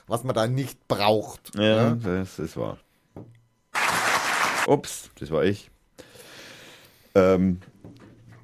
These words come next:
Speaker 2: was haben wir jetzt noch gehabt? Ach so, ja,
Speaker 1: Naja,
Speaker 2: man
Speaker 1: du,
Speaker 2: muss
Speaker 1: du, ich habe so eine schöne Äußerung, kann die, aber ich habe den ersten Satz leider nicht mitgenommen, aber, äh, fand ich so als, als, äh, als, als Bild, äh, sehr schön,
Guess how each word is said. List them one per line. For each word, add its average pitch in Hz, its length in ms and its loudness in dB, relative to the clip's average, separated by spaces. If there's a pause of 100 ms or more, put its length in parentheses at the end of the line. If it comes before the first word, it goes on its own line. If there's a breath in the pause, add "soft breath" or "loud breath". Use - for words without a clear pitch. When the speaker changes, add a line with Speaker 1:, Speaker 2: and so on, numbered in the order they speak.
Speaker 2:
was 107 160 4
haben 127 140 2
wir 139 80 4
jetzt 131 220 2
noch 156 320 0
gehabt? - 320 0
Ach 120 100 4
so, 123 180 6
ja, 95 100 6
Speaker 1:
Naja, 190 200 8
Speaker 2:
man 143 120 8
Speaker 1:
du, 151 40 8
Speaker 2:
muss 156 140 6
Speaker 1:
du, 160 260 4 (180)
ich 151 140 -2
habe 175 160 0
so 180 60 -4
eine 156 120 0
schöne 190 280 2
Äußerung, 202 340 2
kann 226 160 -4
die, 226 80 0
aber 160 180 2
ich 147 120 -12
habe 170 100 -4
den 160 160 -6
ersten 175 240 -2
Satz 196 220 -2
leider 135 180 2
nicht 123 140 -4
mitgenommen, 104 580 -2
aber, 117 240 0 (320 loud breath)
äh, - 340 -10
fand 175 260 -2
ich 151 140 -4
so 143 140 -4
als, - 420 -2
als, - 440 -4
äh, 67 80 -16
als, - 760 -10
als 123 240 -4
Bild, 180 800 4
äh, 123 100 -4
sehr 110 240 -2
schön, 117 440 -4